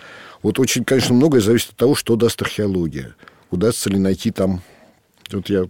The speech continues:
последнее, что слышал, что там найдены уже фундаменты, скажем, Малого Николаевского дворца, а, что существуют, в этом есть уверенность, фундаменты под значительной частью Ивановской площади, остатки Чудового монастыря.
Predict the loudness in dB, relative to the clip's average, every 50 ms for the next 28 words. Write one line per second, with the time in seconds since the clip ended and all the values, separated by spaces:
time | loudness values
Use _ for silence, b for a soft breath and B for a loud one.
0 | _ -8 -6 -6 -2 0 0 0 0 -2 -2 -4 -8 -4 -2 -4 -2 -2 -2 -4
1 | -4 -4 -4 -2 0 0 0 -2 -2 -4 -6 -6 -6 -8 -10 -8 -6 -4 -2 0
2 | 0 0 0 -2 -6 -10 -16 -12 -12 -10 -8 -6 -2 0 2 2 2 2 2 0
3 | -2 -2 0 0 2 2 0 0 -2 -6 -6 -4 -2 -4 -4 -6 -8 -10 -8 -10
4 | -10 B B B B B B B B B B B B B B B B B B B
5 | B B B B B B 0 2 4 4 4 4 2 0 -2 -4 -2 0 0 0
6 | 0 0 0 4 4 4 4 4 2 2 0 0 0 0 0 0 0 0 -2 -2
7 | -2 0 0 0 -2 -2 -4 -4 -2 -2 0 2 2 2 2 4 2 0 -2 -4
8 | -8 -6 0 0 0 0 2 0 0 0 0 0 -2 -4 -2 -2 -2 -2 0 -2
9 | -2 -2 -2 -4 -4 -4 -2 -2 0 0 0 0 -2 -4 -4 -8 -10 -4 0 2
10 | 2 2 0 -2 -2 0 0 -2 -2 0 0 -2 -2 -2 -4 -12 -8 -2 0 2
11 | 2 4 2 2 2 2 2 0 0 -2 -4 -6 -6 -4 -4 -4 -4 -6 -8